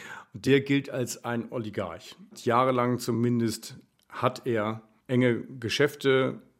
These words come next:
geführt mit Russland, gilt auch als ein Getreuer von Wladimir Putin, hat aber eben eine eigene Partei ins Leben gerufen, war auch mal Regierungschef für diese Partei. Jetzt ist er sowas wie der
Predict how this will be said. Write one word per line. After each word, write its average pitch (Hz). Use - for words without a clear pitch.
geführt 123
mit 127
Russland, 120
gilt 117
auch 113
als 104
ein 95
Getreuer 113
von 98
Wladimir 101
Putin, 180
hat -
aber 135
eben 147
eine 127
eigene 110
Partei 123
ins 135
Leben 143
gerufen, 147
war 104
auch 95
mal 98
Regierungschef 143
für -
diese 127
Partei. 123
Jetzt 127
ist 131
er 127
sowas 110
wie 110
der 101